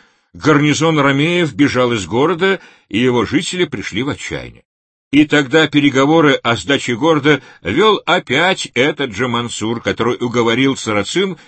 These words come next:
не трогать жителей и не разорять города. Сарацины, осев в городе, сделали Мансура великим логофетом, и он собирал подати для халифа со всех христиан.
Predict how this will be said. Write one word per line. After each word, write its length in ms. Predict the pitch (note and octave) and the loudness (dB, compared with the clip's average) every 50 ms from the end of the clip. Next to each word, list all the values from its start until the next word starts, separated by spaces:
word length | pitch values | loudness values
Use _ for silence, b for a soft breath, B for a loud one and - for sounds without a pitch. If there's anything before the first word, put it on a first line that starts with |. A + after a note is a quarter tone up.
| B B | B B
не 220 | - B2+ D3+ D#3+ | -2 2 2 2
трогать 400 | D3 C#3 C#3+ C#3 B2 F#2+ A2 F#2+ | 2 2 2 2 2 2 -2 -4
жителей 640 | D2+ - D3 A3+ - - G3+ F3+ F#3 F#3+ F#3+ F3+ B B B B - | -4 -4 -4 -4 -4 -6 -4 -4 -2 -2 -2 -4 B B B B -8
и 280 | - A#2 F3+ A3 G3+ - | -4 -2 -2 -2 -4 -6
не 220 | - G#2 G#2+ C3 D3+ | -8 -8 -6 -4 -4
разорять 560 | E3+ F3 D3+ D#3 D#3+ A#2+ F#2+ F2+ G2 G2 E2 | -4 -4 -2 -2 -2 0 0 0 -2 -2 -4
города. 420 | D2+ F2 F2 D#2+ C#2+ C2+ - - _ _ _ _ _ _ _ _ _ _ - | -6 -6 -6 -6 -8 -10 -18 -20 _ _ _ _ _ _ _ _ _ _ -10
Сарацины, 800 | - - B3 A#3+ A#3 A3+ - - D#3+ D#3+ D#3+ D#3+ D#3+ D#3 D3+ D3 _ _ - | -2 0 2 2 2 2 0 0 2 2 2 2 2 0 0 -2 _ _ -4
осев 420 | A2 B2 B2+ - - E3 D#3+ - - - | -2 -2 0 2 0 0 0 0 -4 -10
в 120 | A#2+ A2+ | -8 -6
городе, 600 | G2 A2+ B2+ C3+ C#3+ D#3+ D3+ C3+ D#3 D#3+ D3+ D3+ b b b b b b | -2 0 2 2 2 0 0 0 -2 -4 -4 -6 b b b b b b
сделали 520 | G#2+ G#2 G2 F#2+ D3 G3 F#3+ F3+ F3 F3 | -8 -8 -4 0 0 2 2 2 2 2
Мансура 640 | D#3+ D#3 D3+ D3 C#3 - - F3+ F3 E3 F3 E3+ - | 2 0 0 -2 -2 -2 -2 0 2 4 4 2 2
великим 640 | - C3 A2+ A#2+ B2+ D3+ G3+ F#3+ - - E3 D#3 | 0 -2 -4 -2 -2 -2 -2 -4 -2 -2 -2 0
логофетом, 720 | D#3 D3+ C3 C#3+ C3+ - G#2 F2+ E2+ - - F2+ F2 D#2+ - _ _ _ - | 0 0 0 -2 -2 -2 -2 -4 -4 -2 -4 -6 -6 -6 -8 _ _ _ -4
и 80 | F#2+ | -4
он 160 | B2+ F#3+ B3+ | -4 -2 -4
собирал 480 | C4 - - A#3+ G3 A3 A3+ A#3 A#3 G#3 | -6 -6 -6 -2 0 0 2 2 0 0
подати 440 | - G3 G#3+ G#3 G#3 G3+ - - E3+ | -2 -2 -2 0 -2 -2 -2 -2 -4
для 160 | C#3+ C#3+ D#3 | -2 -2 -2
халифа 640 | - - G#2+ A#2 D3+ G#3+ F3+ - F#3+ F3 F3 E3 - - | 0 0 0 0 0 -2 -2 0 2 2 2 2 0 -2
со 240 | B2 - B2 A2 | -6 -4 -2 -2
всех 300 | G#2 - - D3 C#3+ - | -2 -2 -4 -4 -4 -4
христиан. 580 | - G#2 A2+ G#2 - - - E2+ D#2+ D2 C#2 C2+ | -4 -4 -4 -4 -4 -6 -6 -4 -4 -4 -6 -12